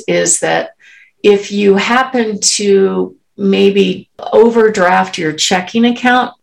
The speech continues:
that could derail your loan application. So what we did was we just set up a secre-, separate checking account,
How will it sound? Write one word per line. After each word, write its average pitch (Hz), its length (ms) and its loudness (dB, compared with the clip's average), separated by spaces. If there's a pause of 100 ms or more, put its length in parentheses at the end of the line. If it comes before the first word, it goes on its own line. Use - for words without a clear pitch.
(140)
that 202 260 -2
could 202 240 0
derail 202 560 2
your 165 140 -2
loan 165 300 -2
application. 147 800 -6 (480)
So 185 480 2
what 196 220 2
we 285 180 0
did 190 220 2
was 180 160 -4
we 247 100 0
just 240 240 -2
set 196 160 0
up 185 120 -6
a - 20 -8
secre-, 202 580 -4
separate 208 580 -2 (120)
checking 214 400 -4
account, 160 560 -4